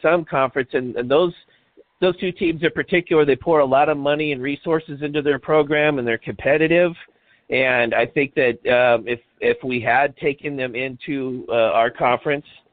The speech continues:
um, it would, you know, e-, expand our presence and exposure in the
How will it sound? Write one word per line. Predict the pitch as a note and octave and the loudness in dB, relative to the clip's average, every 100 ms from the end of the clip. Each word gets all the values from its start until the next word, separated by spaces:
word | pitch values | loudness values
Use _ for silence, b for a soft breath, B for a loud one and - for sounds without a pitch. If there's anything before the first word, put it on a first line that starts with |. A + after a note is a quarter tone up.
| _ _ _ - | _ _ _ -2
um, | B2+ A#2+ A2+ | 0 2 0
it | B2 | 2
would, | A2+ G#2 | 2 0
you | B2 B2 | -4 0
know, | A#2+ A2 | 2 2
e-, | A#2 G#2+ A2 | 2 2 0
expand | A2 - B2+ C3 | -4 -2 -2 0
our | B2 | 0
presence | A#2+ - C3+ C#3 C#3+ C3+ - - | -2 0 0 0 -6 -8 -14 -6
and | A#2+ A#2 A2 A2 F2+ | -2 0 0 -2 -4
exposure | G2+ - - B2 C#3 C#3+ C3 | -8 -8 -2 0 2 0 0
in | A#2 A#2+ A2+ | 0 -2 -2
the | G#2 | -6